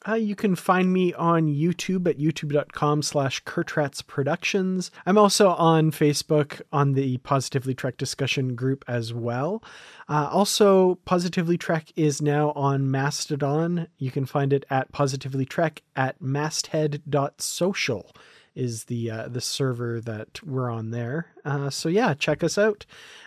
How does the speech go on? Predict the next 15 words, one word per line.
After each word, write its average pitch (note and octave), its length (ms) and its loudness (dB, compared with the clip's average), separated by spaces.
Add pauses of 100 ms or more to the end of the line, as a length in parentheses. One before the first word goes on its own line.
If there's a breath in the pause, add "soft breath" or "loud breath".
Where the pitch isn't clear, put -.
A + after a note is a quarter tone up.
Uh, D#3 80 2
you'll G3 300 8
still A3+ 300 2
find G3+ 360 4
us G3 220 2
on E3+ 220 4
Twitter F3 400 2
at D#3 220 -2
Positively D3 640 0
Trek, D#3 380 -4
but E3 140 4
it's D#3+ 220 0
pretty D#3+ 360 0
much D3+ 360 0
just - 400 -2